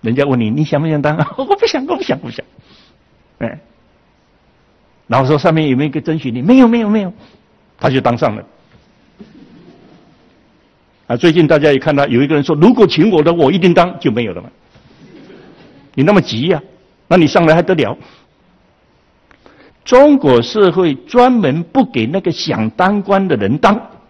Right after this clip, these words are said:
专门给那个不要，不要，不要的人当。所以你还有什么企图心？你要什么企图心嘛？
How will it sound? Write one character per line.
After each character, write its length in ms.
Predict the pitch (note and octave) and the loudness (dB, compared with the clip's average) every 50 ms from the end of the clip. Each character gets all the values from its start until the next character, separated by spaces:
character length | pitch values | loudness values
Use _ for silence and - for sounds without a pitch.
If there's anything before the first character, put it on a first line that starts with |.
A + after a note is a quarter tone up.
| _ _ _ _ _ _ _ _ _ _ _ _ _ | _ _ _ _ _ _ _ _ _ _ _ _ _
专 260 | - - A3+ B3 B3+ | -2 2 2 2 4
门 180 | B3+ A3+ A3 A3+ | 4 2 2 2
给 140 | - F3+ F3 | 2 0 0
那 120 | G3+ A#3 | 0 0
个 100 | A3 A3+ | 0 -2
不 180 | - - - B3+ | -2 2 4 6
要， 140 | C4+ D4+ C4 | 6 6 6
不 120 | A3 C4+ | 4 4
要， 120 | C4+ C#4 A#3 | 4 4 4
不 100 | B3+ C4+ | 4 2
要 120 | B3 A3 | 2 2
的 240 | - - - - E3 | -2 -6 -4 -2 2
人 160 | D#3 C#3+ D3 | 2 2 2
当。 180 | - D#3+ D#3+ - - - - _ _ _ _ _ _ _ _ _ _ _ _ _ _ _ _ _ _ _ _ _ _ _ _ _ | 2 0 -2 -2 -8 -20 -20 _ _ _ _ _ _ _ _ _ _ _ _ _ _ _ _ _ _ _ _ _ _ _ _ _
所 160 | _ - - F#3+ | _ -2 -2 0
以 40 | |
你 120 | F#3+ D#3+ D3+ | 0 2 2
还 120 | E3 F3+ | 2 2
有 40 | F3 | 0
什 100 | C3+ C3+ | 0 -2
么 80 | C#3+ D#3 | -4 -6
企 220 | - - - F3+ | -6 -6 -8 -6
图 160 | B2 C3 C#3+ | -6 -6 -8
心？ 220 | C3 - D3 E3 - | -8 -8 -10 -10 -6
你 120 | - B2+ | -2 0
要 100 | F#3+ A#3 | 0 0
什 100 | F#3 F3+ | 0 -2
么 60 | F3 E3 | -6 -8
企 180 | - A#3 G#3 | -8 -8 -8
图 100 | C#3+ D3+ | -6 -8
心 200 | F3 - F#3+ G3 | -8 -8 -10 -12
嘛？ 100 | G3+ - | -14 -16